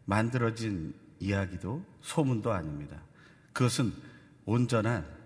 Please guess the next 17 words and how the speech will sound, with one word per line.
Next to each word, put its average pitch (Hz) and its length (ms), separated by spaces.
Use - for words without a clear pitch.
죽음을 107 480
말하는 87 400
것입니다. - 460
이 120 280
예수, 135 520
그리스도이신 156 720
예수의 123 460
죽음 110 440
이후에 98 680
사람들은 110 1000
여러 101 240
가지 120 220
생각 139 320
속에 98 540
빠져 120 300
있을 101 280
것입니다. - 500